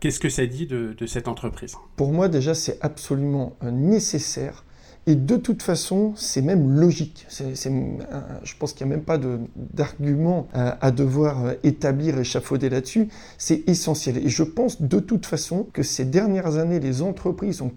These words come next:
Speaker 2: compris qu'on ne pouvait pas construire demain sans impliquer ceux qui sont les principaux intéressés, c'est-à-dire nos clients, et les clients de nos clients, bien évidemment. Ça, c'est le premier élément. De deux, puisqu'on est dans un contexte, dans une conjoncture qui bouscule tout le monde, euh, qu'est le covid,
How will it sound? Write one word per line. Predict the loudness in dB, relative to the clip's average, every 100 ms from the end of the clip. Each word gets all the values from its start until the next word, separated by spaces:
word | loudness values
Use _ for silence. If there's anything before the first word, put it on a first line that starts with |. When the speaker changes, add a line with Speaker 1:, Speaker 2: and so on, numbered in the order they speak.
| 2
Speaker 2:
compris | 2 2 0 -2 -4 -16
qu'on | -8 -6 -6 -2
ne | -2
pouvait | -2 -2 0 0
pas | 0 -6 -4
construire | 0 0 0 -2 0 2
demain | 4 4 2 -2
sans | -8 -2 2 4 2
impliquer | 0 0 0 2 2 0
ceux | -2 2 2
qui | 2 -2
sont | 0 -2 -2 -8 -20 -4
les | -4
principaux | -2 -4 -2 0 0 0
intéressés, | 0 -2 -4 -4 -8 -8
c'est-à-dire | -14 -8 -6 -4
nos | -4
clients, | -4 -6 -6 -6
et | -8
les | -6
clients | -6 -2
de | -2
nos | -2
clients, | -2 0 0
bien | 0 -4
évidemment. | -4 -2 -2 -4 -16
Ça, | -12 -6
c'est | -4
le |
premier | -2 -2 0
élément. | 0 0 -2 -8 -20 _ _
De | 4 6
deux, | 6 2
puisqu'on | -2 -4 2 2
est | 4
dans | 2 2
un | 2
contexte, | 2 4 2 0 -2
dans | -2
une | -2 -2
conjoncture | 0 2 2 0 2 2 2
qui | 0
bouscule | 2 2 2 0 2
tout | 2
le | 6
monde, | 6 4 2
euh, | 0
qu'est | 4 2
le |
covid, | 4 4 6 4